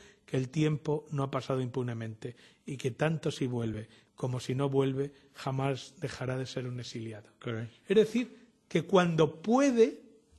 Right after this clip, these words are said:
Speaker 1: cuando puede, no, eh, al final, eh, ya se da cuenta que no puede volver. Y yo tengo casos particulares de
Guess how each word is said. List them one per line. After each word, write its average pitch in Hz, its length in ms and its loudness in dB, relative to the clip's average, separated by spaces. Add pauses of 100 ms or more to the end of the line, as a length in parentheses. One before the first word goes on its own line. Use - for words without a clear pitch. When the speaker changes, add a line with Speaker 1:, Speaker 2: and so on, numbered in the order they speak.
(120)
Speaker 1:
cuando 156 540 2
puede, 214 520 10 (1120)
no, 196 460 2
eh, 160 280 0
al 160 120 0
final, 214 520 -2 (440)
eh, 156 480 0
ya 196 120 4
se 202 120 0
da 196 100 4
cuenta 196 280 2
que 180 40 2
no 180 120 -2
puede 175 160 2
volver. 147 360 0 (720)
Y 156 80 -4
yo 170 120 0
tengo 220 300 4
casos 226 360 2 (160)
particulares 180 840 0
de 135 160 2